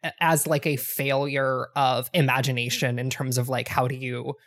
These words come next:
bring a franchise back, right? That, that, that, that, that reading or, like, that perspective on the game is, like, so easy to see how you get there. They turned, like, a really inventive, like, twin stick shooter into, like, a boring F P S, right? Uh, and instead they made one of the best F P Ss that has ever been made.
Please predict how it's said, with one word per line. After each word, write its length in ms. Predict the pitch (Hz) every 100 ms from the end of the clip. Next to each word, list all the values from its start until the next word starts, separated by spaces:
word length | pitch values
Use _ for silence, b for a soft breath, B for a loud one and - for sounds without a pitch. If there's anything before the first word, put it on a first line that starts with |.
| b
bring 220 | 147 156
a 40 | 135
franchise 540 | - 113 110 113 120
back, 340 | - 127 - -
right? 180 | 180 190
That, 140 | 190
that, 220 | 196 220 202
that, 260 | 226 160
that, 320 | 190 214 175
that 220 | 175 214 - -
reading 720 | 175 143 156 170 160 143 135 143 b -
or, 80 | 175
like, 200 | 165 147
that 180 | 180 -
perspective 520 | 165 - 151 - 135
on 60 |
the 60 | 139
game 180 | 135 131
is, 100 | 143
like, 140 | 151
so 320 | - 208 175 -
easy 340 | 147 151 139
to 100 | 123
see 220 | 127 -
how 120 | 131 139
you 160 | 131
get 220 | 127 127
there. 320 | - 131 170 175 B -
They 120 | 160
turned, 240 | - 175
like, 160 | 160 156
a 40 |
really 320 | 143 139 139 143
inventive, 520 | 135 127 127 135 123
like, 240 | 127 123 - - -
twin 220 | 165 135
stick 340 | - 131 - -
shooter 340 | - 143 131
into, 280 | 123 127 143
like, 160 | 123 123
a 40 |
boring 340 | 123 127 117
F 120 | 117 -
P 140 | -
S, 280 | - 160 -
right? 240 | 160 165 B B B -
Uh, 160 | 143 -
and 100 | 202
instead 340 | 190 - 214
they 100 | 202
made 160 | 185 165
one 120 | 165
of 100 | 151
the 80 | 147
best 260 | 147 -
F 160 | 135 -
P 100 | 147
Ss 240 | 131 143
that 140 | 127 135
has 80 |
ever 180 | 131 127
been 160 | 127 127
made. 380 | 123 131 170